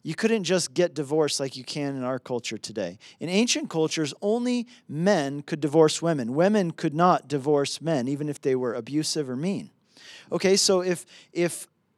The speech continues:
only men can divorce women, and this woman has been divorced five times, what that means is that this woman has given herself to at least five men who promised to love her, who promised to be faithful to her,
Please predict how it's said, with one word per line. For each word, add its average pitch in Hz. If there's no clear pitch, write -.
only 247
men 180
can 160
divorce 156
women, 165
and 156
this 262
woman 247
has 180
been 196
divorced 160
five 175
times, 131
what 190
that 156
means 123
is -
that 175
this 254
woman 208
has 147
given 240
herself 180
to 190
at 170
least 185
five 196
men 135
who 190
promised 240
to 190
love 170
her, 139
who 160
promised 240
to 165
be 156
faithful 175
to 135
her, 135